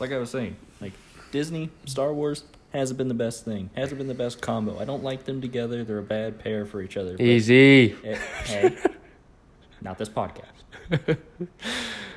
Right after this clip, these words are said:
Speaker 2: Go on.
Speaker 1: After The Mandalorian has come out, and to an extent, the Fallen Order video game, which I haven't played yet. I need to play it.
Speaker 2: It's very fun. It's difficult, but fun.
Speaker 1: I've heard. I'm very excited for it. But now that The Mandalorian has come out,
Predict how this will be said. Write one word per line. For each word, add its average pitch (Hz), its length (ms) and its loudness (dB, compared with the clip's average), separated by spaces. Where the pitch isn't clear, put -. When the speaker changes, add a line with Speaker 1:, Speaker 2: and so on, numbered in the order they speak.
Speaker 2:
Go 110 140 4
on. 110 120 8
Speaker 1:
After 156 200 0
The 151 100 -6
Mandalorian 113 760 -4
has 95 120 -10
come 104 240 -8
out, 87 220 -8
and 98 140 -10
to 190 140 2
an 170 60 -2
extent, - 480 -6
the 101 60 -10
Fallen 104 300 -4
Order 98 160 -6
video 87 260 -8
game, 82 220 -12
which 95 100 -14
I 107 60 -12
haven't 110 220 -4
played 90 200 -8
yet. - 160 -14
I 85 60 -14
need 107 160 -6
to - 40 -14
play - 180 -14
it. - 40 -14
Speaker 2:
It's - 80 -16
very 110 200 4
fun. 107 280 0
It's - 120 -14
difficult, - 440 0
but - 120 -6
fun. - 200 -2
Speaker 1:
I've 98 100 -12
heard. 98 240 -8
I'm - 80 -18
very 95 160 -8
excited - 380 -12
for - 140 -18
it. - 80 -18
But - 180 -8
now 120 220 -6
that - 180 -16
The 117 80 -6
Mandalorian 107 560 -4
has 92 120 -10
come 95 220 -10
out, 90 200 -10